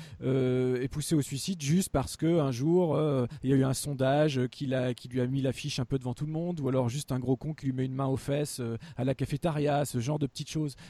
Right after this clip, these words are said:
Mais justement, ce genre de petites choses, on le traite jamais, ni à la télévision, ni au cinéma. On, on parle toujours de, et en plus, c'est,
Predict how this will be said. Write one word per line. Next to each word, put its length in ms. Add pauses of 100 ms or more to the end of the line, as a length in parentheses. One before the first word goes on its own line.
Mais 60
justement, 420
ce 120
genre 160
de 80
petites 200
choses, 200 (260)
on 80
le 60
traite 260
jamais, 360 (460)
ni 180
à 40
la 100
télévision, 680
ni 180
au 60
cinéma. 460 (400)
On, 100
on 160
parle 220
toujours 340
de, 320 (140)
et 60
en 40
plus, 240
c'est, 160